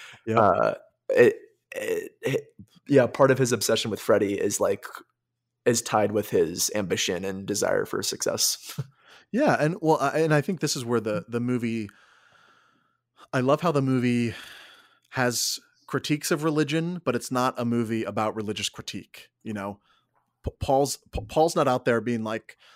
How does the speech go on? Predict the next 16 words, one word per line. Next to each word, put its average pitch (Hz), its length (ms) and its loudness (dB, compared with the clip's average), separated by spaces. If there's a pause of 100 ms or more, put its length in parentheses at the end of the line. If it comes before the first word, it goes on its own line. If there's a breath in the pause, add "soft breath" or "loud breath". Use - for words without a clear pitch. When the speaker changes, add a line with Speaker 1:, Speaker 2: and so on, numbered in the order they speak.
(120 soft breath)
Speaker 1:
"Look 151 180 0
at 156 80 -2
how 147 100 2
religions 127 500 2
can 117 200 -4
manipulate 120 480 -2
people 117 480 -4
and 101 200 -10
try 123 140 -2
to 117 100 -4
do 113 140 -8
things 117 240 -8
that 107 100 -20
they 110 100 -12
shouldn't 107 340 -8
do, 104 420 -6